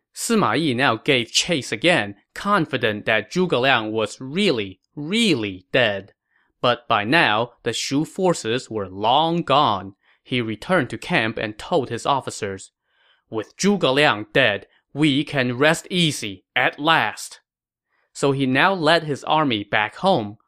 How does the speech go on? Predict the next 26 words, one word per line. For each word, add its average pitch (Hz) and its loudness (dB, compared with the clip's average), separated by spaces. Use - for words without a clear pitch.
Along 110 0
the 107 -2
way, 127 2
they 123 -4
saw 175 4
Zhuge 151 0
Liang's 127 2
old 143 0
campsites. 185 -6
Seeing 165 -2
how 151 2
organized 113 0
the 113 -4
camps 143 -6
were, 120 0
Sima 120 -2
Yi 127 -2
sighed 110 -2
and 101 -4
said, 110 -2
"He 117 -12
truly 117 0
was 127 2
a 104 -6
rare 131 4
talent." 113 -4